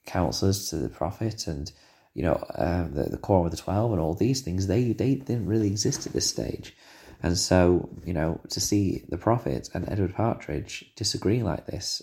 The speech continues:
would be like seeing two very prominent leaders in the church today having a disagreement.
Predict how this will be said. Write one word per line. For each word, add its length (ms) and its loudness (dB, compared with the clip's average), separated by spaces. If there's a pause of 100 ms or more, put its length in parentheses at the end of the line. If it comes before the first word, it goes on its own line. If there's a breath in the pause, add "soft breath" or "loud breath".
(120)
would 260 -2
be 300 -4
like 220 -2
seeing 320 -2
two 420 2 (100)
very 300 4
prominent 460 -2
leaders 280 -2
in 120 -4
the 60 -4
church 320 -2
today 240 4
having 280 -2
a 40 -4
disagreement. 720 -6